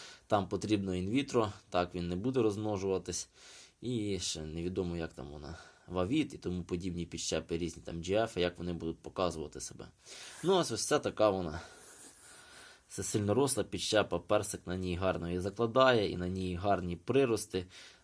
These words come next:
Ну, люди, які займаються, займаються серйозно, займаються, е, вирощують сади на плоди персикові. І до неї дуже, якби, схвально відносяться, гарно про неї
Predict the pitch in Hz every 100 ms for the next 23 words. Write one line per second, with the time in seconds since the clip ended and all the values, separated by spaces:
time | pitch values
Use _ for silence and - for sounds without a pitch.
0 | - 104 98 87 71 73 98 123 107 92
1 | 90 95 92 107 113 95 85 87 92 92
2 | 87 85 82 98 104 110 95 87 87 92
3 | 90 85 87 82 80 - - - - -
4 | 90 98 95 87 - 90 85 - - 98
5 | 95 92 92 110 113 120 107 110 - 104
6 | 92 98 92 95 90 90 - - - -
7 | _ 92 90 90 90 98 120 123 90 85
8 | 85 82 73 76 85 - 104 101 92 85
9 | 85 95 85 69 - 80 85 82 80 78
10 | - - 82 80 80